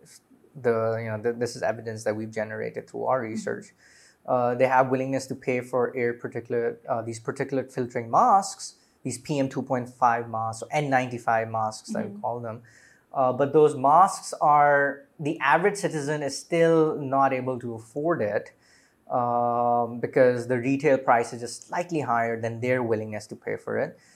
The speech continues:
Speaker 1: So this is where, like, you know, we need to think, you know, equities, often markets and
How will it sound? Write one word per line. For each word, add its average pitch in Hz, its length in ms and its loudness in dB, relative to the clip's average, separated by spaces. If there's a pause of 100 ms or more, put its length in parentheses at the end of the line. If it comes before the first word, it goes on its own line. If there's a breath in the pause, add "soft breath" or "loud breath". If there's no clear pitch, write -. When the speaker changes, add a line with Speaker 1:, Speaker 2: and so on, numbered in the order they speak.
(200 soft breath)
Speaker 1:
So 143 100 -6
this 160 220 2
is 220 100 2
where, 196 240 2
like, 156 360 2
you 180 60 -6
know, 151 100 -2
we 143 80 -4
need 143 160 -6
to 147 60 -6
think, 170 300 -6
you 170 120 -6
know, - 100 -6
equities, 226 760 2
often 208 300 6
markets 180 800 2
and 127 420 -10